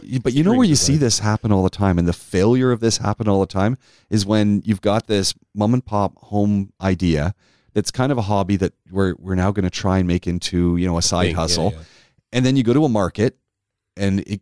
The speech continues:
Speaker 1: you know, there's all sorts of, you know, maker markets out there,
Speaker 2: Yeah.
Speaker 1: and you set up your stall and you've got everything done and exactly what you've said. You've, you've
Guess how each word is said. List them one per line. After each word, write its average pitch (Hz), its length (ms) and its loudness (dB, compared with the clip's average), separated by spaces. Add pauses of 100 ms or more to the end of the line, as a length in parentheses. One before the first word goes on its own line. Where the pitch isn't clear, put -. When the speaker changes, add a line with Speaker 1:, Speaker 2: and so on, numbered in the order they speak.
Speaker 1:
you 104 100 0
know, 95 80 2
there's 98 160 0
all 107 160 0
sorts - 300 -2
of, 101 320 -2
you 101 100 -2
know, 92 220 2
maker 95 400 0
markets 87 480 -2
out 85 180 0
there, 80 380 -2 (420)
Speaker 2:
Yeah. 110 80 -2
Speaker 1:
and 107 140 0
you 104 100 0
set 147 280 0
up 131 120 -4
your 123 100 -2
stall 107 480 0
and 98 80 -2
you've 92 120 -8
got 113 160 -2
everything 139 320 -2
done 110 180 0
and 107 160 -6
exactly 113 420 -2
what 143 180 -2
you've 139 140 -2
said. 175 200 0
You've, 196 200 -2
you've 98 220 -4